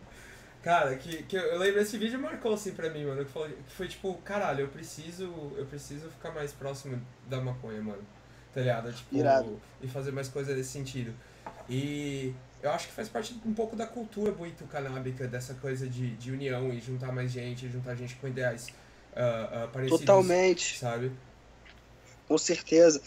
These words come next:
Speaker 2: Pra tu ver, esse vídeo aí que tanto te marcou, nem foi a gente que produziu.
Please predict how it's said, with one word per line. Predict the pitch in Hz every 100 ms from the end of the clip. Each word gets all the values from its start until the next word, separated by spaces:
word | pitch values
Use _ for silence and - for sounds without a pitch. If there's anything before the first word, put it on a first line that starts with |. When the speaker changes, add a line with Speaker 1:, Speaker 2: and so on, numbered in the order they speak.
| -
Speaker 2:
Pra | - 170
tu | 190
ver, | 165 147
esse | 139 156
vídeo | 156 165 156
aí | 147
que | -
tanto | 156 151 -
te | 151
marcou, | 151 - 160
nem | 165 175
foi | - 185
a |
gente | 175 180 170
que | -
produziu. | 165 175 180 156 175